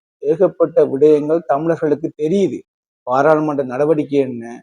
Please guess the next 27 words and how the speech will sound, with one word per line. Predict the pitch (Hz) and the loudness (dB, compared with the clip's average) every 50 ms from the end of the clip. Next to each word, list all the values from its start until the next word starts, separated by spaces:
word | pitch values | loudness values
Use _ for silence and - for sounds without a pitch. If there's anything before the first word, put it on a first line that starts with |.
| _ _ _ _ _ _ _ - | _ _ _ _ _ _ _ -14
இன்னுமே | - 143 175 196 202 196 196 196 | -8 -4 0 2 2 4 4 4
ஏகப்பட்ட | 180 170 165 175 165 170 170 156 131 175 170 175 180 170 170 - | 4 4 4 2 2 2 2 2 4 6 6 6 6 4 2 0
தமிழர்களுக்கு | - 143 147 160 160 143 160 147 147 - 151 | -2 -2 0 0 -2 -2 -4 -4 -4 -4 -6
தெரியாத | - - 151 151 170 175 180 170 165 151 139 | -8 -6 -6 -2 2 4 6 6 6 4 2
விடயங்கள், | 127 131 131 143 139 139 135 131 131 131 131 131 135 _ _ _ _ | -2 -2 -2 0 0 0 -2 -4 -4 -4 -6 -8 -10 _ _ _ _
தமிழர்கள் | - 131 139 156 160 143 - 156 143 - | -8 -6 -6 -4 -4 -4 -2 -2 -2 -2
சார்ந்த | - - 147 143 151 165 175 165 156 | -4 -2 -2 0 0 0 0 0 -2
பிரச்சனைகள், | 156 - 139 135 - 135 131 131 127 127 127 127 123 131 - _ _ _ _ _ _ _ _ - | -2 -2 -4 -4 -4 -6 -10 -10 -8 -8 -8 -8 -10 -14 -18 _ _ _ _ _ _ _ _ -12
என்ன | - 156 165 | -6 -6 -4
சொல்றது, | 151 - 135 127 131 127 131 131 131 131 | -2 -2 -2 -2 -2 -2 -4 -4 -4 -6
இந்த | - 131 135 123 113 | -6 -4 -2 -2 0
அரச | 120 135 160 170 160 - - 175 170 165 - - 131 | 0 2 2 0 0 2 4 6 6 6 6 2 -4
ஸ்தாபனங்கள்ல | - _ - 147 151 160 151 160 156 156 151 147 147 143 143 151 151 151 156 147 - - - | -6 _ 0 0 2 2 2 0 -2 -2 -2 0 0 0 2 2 2 2 2 0 -2 -2 0
ஏகப்பட்ட | 139 147 143 - 147 - 151 135 - 139 | 0 0 0 0 0 0 0 0 -2 -4
விதிமுறைகள் | 127 139 151 175 190 175 160 143 139 127 120 127 123 123 120 _ _ _ _ _ - | -4 -4 -2 -2 -2 -2 -2 -2 -4 -4 -6 -8 -12 -12 -14 _ _ _ _ _ -6
எல்லாமே | 147 170 190 190 180 160 147 147 156 170 160 | -4 0 4 4 4 4 4 0 -4 -4 -2
கௌரவ | 160 151 143 156 156 156 156 143 - _ | 0 2 2 4 4 4 2 2 0 _
பாராளுமன்ற | - 147 147 165 175 180 175 165 160 156 147 139 143 | -2 0 2 4 4 4 2 2 0 -2 0 0 0
உறுப்பினர் | 139 135 139 - 139 143 127 | 0 0 -2 -6 -4 -4 -4
வைத்திய | 127 127 117 _ - 135 123 | -4 -4 -8 _ -14 -16 -14
அதிகாரி | 127 123 135 127 127 | -12 -10 -8 -6 -6
அர்ச்சனா | 120 117 _ - 127 127 | -8 -10 _ -18 -18 -16
அவர்கள் | 123 123 - 123 | -16 -16 -14 -10
வந்த | 117 120 127 147 147 156 | -8 -8 -6 -2 2 2
அப்புறம் | 147 143 - - 131 123 | 2 0 0 -8 -8 -6
தான் | 143 147 147 - | -6 -6 -6 -6
தெரியுது. | 139 135 147 156 139 110 95 | -8 -6 -4 -4 -6 -8 -10